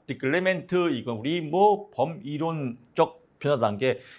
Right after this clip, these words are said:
이건 누워서 떡 먹기 전에 많이 나왔습니다. 단계 뭐가 있어요? 전 숙고 단계가 있고요. 그 다음에 숙고 단계가 있고요.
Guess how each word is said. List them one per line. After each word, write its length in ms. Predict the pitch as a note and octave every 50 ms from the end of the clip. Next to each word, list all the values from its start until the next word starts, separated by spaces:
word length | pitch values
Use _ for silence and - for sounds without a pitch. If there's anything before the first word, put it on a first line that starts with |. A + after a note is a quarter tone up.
| - -
이건 360 | - C3 C3+ C3+ B2 A2 G2+ A2+
누워서 320 | B2+ C#3 D3 A#2 A#2+ -
떡 160 | - G3+ A3 A3+
먹기 180 | A3+ A3 -
전에 200 | - D3+ - -
많이 720 | - - C#3+ C3 - - - - - - - - C#4 E4+ F4
나왔습니다. 720 | E4 C4+ G#3 F#3+ - - D#3+ D#3 D#3+ - C3+ A2 - -
단계 420 | - - C#3+ D3+ D3+ C#3+ F3+ E3+
뭐가 240 | C3 B2+ C3+ D#3 D3+
있어요? 480 | D3+ C#3+ - E3 F#3 G3+ G#3 G3 G3+ - _ _ _ _ _ _ _ _ _ _ _ _ _ _ _ _ - - - _ - - - _
전 260 | - - C3+ B2+ B2+
숙고 320 | A#2+ - - - - - F3
단계가 360 | E3 C#3+ C#3+ C3+ C3 C3+ C3
있고요. 720 | B2 A#2+ - C3+ C3+ C3+ C#3 D3 D3 D3 D3 C#3 C#3+ - _ _ _ _ _
그 80 | -
다음에 300 | C3 B2+ B2 B2 C3 C3
숙고 440 | B2 - - - G#3 G3+ G3+ - F3+
단계가 380 | D3+ D#3 C#3+ C3+ C#3 B2+ C#3 C3+
있고요. 720 | C3+ C3 - C#3 C3 C3+ C#3 D3 D3+ D#3 D#3 D3+ B2